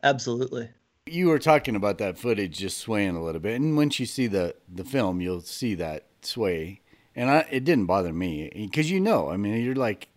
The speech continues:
Speaker 2: you're doing stuff that hasn't been done, right?
Speaker 1: Yeah.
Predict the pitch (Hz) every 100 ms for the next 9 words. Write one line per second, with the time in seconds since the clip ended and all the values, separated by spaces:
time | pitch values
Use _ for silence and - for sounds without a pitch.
0 | _ _ 117 120 139 131 - 123 117 107
1 | 113 98 95 110 78 80 104 - _ -
2 | - _ _ 151 151